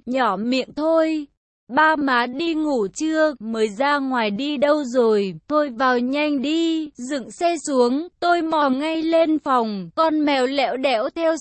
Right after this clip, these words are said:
sau. "Anh sao không? Đưa em coi thử." Nó vạch mớ tóc trước chán tôi lên, "Không sao, để ngủ chút, đang mệt quá." "Trời, vậy mà không sao,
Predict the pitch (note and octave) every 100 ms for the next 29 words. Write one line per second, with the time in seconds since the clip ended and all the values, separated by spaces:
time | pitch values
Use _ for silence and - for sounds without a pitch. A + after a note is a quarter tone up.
0 | - D#4+ D#4+ D#4 - D#4 D#4 C#4+ D#4+ D4+
1 | D4 - D#4+ D#4 D4 C#4 A#3+ D4+ D#4 D4+
2 | E4 E4 - D#4+ D#4+ - D4+ C4 G#3 F3
3 | C4 B3 B3 A#3 A#3+ B3 A#3+ A3 B3+ B3+
4 | D#4 F#4+ _ _ - D#4+ F4+ - E4+ F#4+
5 | - - D4 A3 A#3 - D4+ D4+ C#4+ D4
6 | C#4 C4+ - E4+ E4 D4 D#4+ D4+ D4+ D4
7 | - A#3+ A3 G3+ G3+ F3+ - E4+ - B3
8 | C#4+ C#4+ C#4+ C#4+ C#4 - - B3+ A#3+ C4
9 | E4+ D4 C4 B3 A3 F3+ E3+ A#3+ C4 A3+
10 | G3+ G3+ G#3+ G#3 C#4+ C#4 C4 - C#4 C4+
11 | C#4